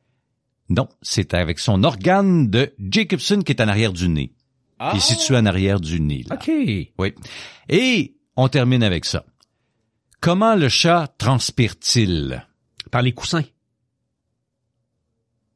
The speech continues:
Speaker 2: C'est ça ?
Speaker 1: Je peux-tu dire les choix de réponse ?
Speaker 2: Oui, oui, oui, oui, mais excuse-moi, c'est parce que j'étais trop, euh, j'étais trop optimiste.
Speaker 1: <laughs> Par la peau,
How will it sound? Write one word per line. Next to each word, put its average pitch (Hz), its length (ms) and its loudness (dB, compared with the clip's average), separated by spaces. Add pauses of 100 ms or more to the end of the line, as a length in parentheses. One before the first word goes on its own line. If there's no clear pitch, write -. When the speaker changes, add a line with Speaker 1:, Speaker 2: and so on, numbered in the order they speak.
(160)
Speaker 2:
C'est 104 160 -6
ça ? - 140 -4 (1700)
Speaker 1:
Je - 140 -6
peux-tu - 340 -2
dire 131 180 4
les 123 160 2
choix 113 200 0
de 101 40 0
réponse ? 104 480 2
Speaker 2:
Oui, 202 100 2
oui, 226 140 0
oui, 208 160 0
oui, 214 160 0
mais 165 220 2
excuse-moi, 156 560 2
c'est - 80 -4
parce 135 160 0
que 131 100 2
j'étais 131 300 0
trop, 165 320 0
euh, 127 120 -2
j'étais 123 220 0
trop 151 200 -2
optimiste. 127 680 -4
Speaker 1:
<laughs> - 80 -20
Par 107 200 0
la 104 140 2
peau, - 400 -2